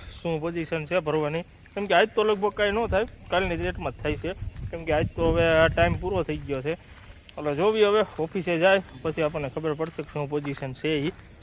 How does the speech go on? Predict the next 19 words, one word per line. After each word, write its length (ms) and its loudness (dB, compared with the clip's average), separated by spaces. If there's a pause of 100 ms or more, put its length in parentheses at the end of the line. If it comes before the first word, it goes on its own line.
(120)
અને 100 -2
મિત્રો 260 6
આપણે 180 6
અહીંયા 420 6
નાવા 320 0
ધોવાની 320 0
બધી 240 -2
સુવિધા 420 2
છે. 220 4 (540)
એટલે 140 6
પહેલાં 260 8
આપણે 160 6
ઓફિસે 440 4
જતા 260 8
આવી, 180 6 (440)
ઓફિસે 400 4
જઈને 320 6 (180)
પછી 240 8
આપણે 300 8